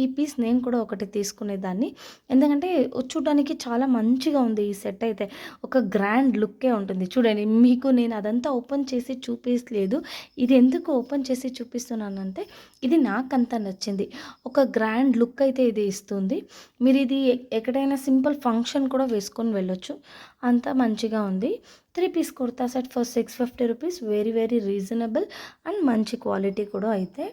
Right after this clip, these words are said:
ఉండింది. Again ఇదంతా కంప్లీట్ స్లిప్పర్స్. So again ఇది నేను ఒక స్లిప్పర్ తీస్-, తీసుకున్నాను. ఇది నా స్లిప్పర్ బయటికి, అది ఇంట్లో వేసుకోవడానికి ఆ డాక్టర్ స్లిప్పర్ అయితే. ఇది వచ్చి బయటికి వెళ్ళేటప్పుడు వేసుకోవడానికి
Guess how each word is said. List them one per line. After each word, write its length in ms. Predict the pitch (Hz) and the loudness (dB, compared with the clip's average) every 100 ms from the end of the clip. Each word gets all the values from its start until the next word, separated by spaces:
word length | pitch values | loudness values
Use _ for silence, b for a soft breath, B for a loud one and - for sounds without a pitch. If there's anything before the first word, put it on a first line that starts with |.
| - 196 | -6 -2
ఉండింది. 420 | 185 180 180 175 - B B B - 202 | -2 -2 -4 -6 -14 B B B -2 4
Again 220 | 226 240 208 | 4 4 2
ఇదంతా 300 | 208 202 220 | -2 -2 -4
కంప్లీట్ 540 | 208 196 214 226 247 254 - | -4 -4 -2 2 2 0 -8
స్లిప్పర్స్. 440 | 208 - 254 269 - - | -10 -6 -6 -6 -12 -8
So 80 | 233 220 208 | -6 -4 -4
again 240 | 202 240 240 | 0 2 2
ఇది 160 | 208 220 202 | 2 0 0
నేను 200 | 202 208 | -4 -6
ఒక 100 | 202 196 | -8 -10
స్లిప్పర్ 340 | - - 220 - | -10 -8 -8 -6
తీస్-, 180 | 202 - - | -10 -10 -4
తీసుకున్నాను. 560 | 202 196 - 202 202 330 B B B B 196 | -4 -4 -6 -4 -2 -4 B B B B -4
ఇది 140 | 214 202 | -2 0
నా 80 | 190 233 | 0 -2
స్లిప్పర్ 360 | 220 202 269 311 208 | -4 -6 -6 -6 -4
బయటికి, 440 | 196 196 220 185 349 - B B B 226 | -2 0 -2 -4 -6 -8 B B B 0
అది 120 | 247 240 - 254 | 4 2 0 0
ఇంట్లో 240 | 269 269 294 220 | 2 2 2 2
వేసుకోవడానికి 640 | 202 214 196 190 190 196 | 0 -6 -4 -4 -4 -4
ఆ 20 | 190 180 | -4 -4
డాక్టర్ 300 | 180 226 220 | -4 -6 -6
స్లిప్పర్ 400 | 202 185 185 180 180 | -6 -8 -8 -6 -6
అయితే. 180 | 285 415 B B B - | -6 -8 B B B -2
ఇది 100 | 262 269 | 2 4
వచ్చి 180 | 254 349 233 | 2 -2 0
బయటికి 460 | 214 220 247 247 220 208 196 | 0 0 -4 -2 -2 -2 -2
వెళ్ళేటప్పుడు 500 | 196 202 202 190 196 190 | -2 -2 -4 -6 -4 -2
వేసుకోవడానికి 580 | 185 - 196 185 185 | -2 -4 -4 -2 -4